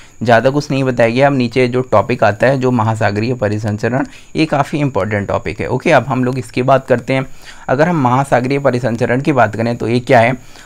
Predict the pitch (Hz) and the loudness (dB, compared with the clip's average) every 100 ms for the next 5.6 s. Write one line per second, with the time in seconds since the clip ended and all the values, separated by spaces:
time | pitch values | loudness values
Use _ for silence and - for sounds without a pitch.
0 | - 131 170 180 143 135 127 131 135 110 | 0 4 6 6 4 2 0 0 2 4
1 | 113 113 139 139 110 117 120 135 135 131 | 4 4 2 0 0 0 2 2 2 2
2 | 120 120 123 123 107 127 120 110 104 101 | 2 2 2 2 2 2 4 2 0 -2
3 | 127 123 147 151 151 156 135 123 - - | -4 -2 0 -2 -2 2 2 2 -6 -18
4 | - - 143 135 147 156 170 180 190 - | -10 0 2 4 4 2 2 2 0 4
5 | 147 151 135 104 - - | 4 4 2 2 -2 -10